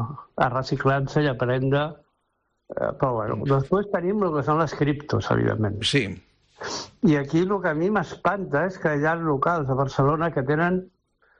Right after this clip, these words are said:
Speaker 1: dispensadors de criptos.
Speaker 2: Carai.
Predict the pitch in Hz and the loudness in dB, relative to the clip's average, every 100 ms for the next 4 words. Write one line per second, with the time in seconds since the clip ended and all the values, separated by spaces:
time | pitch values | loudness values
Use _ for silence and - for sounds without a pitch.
0 | _ _ _ 160 147 156 143 151 151 131 | _ _ _ 0 2 0 0 0 2 0
1 | 107 101 107 - - 101 - - - _ | -2 0 -2 -2 -8 -6 -6 -8 -12 _
2 | _ _ _ _ _ _ _ - _ - | _ _ _ _ _ _ _ -20 _ -4
3 | - 123 85 | 2 2 2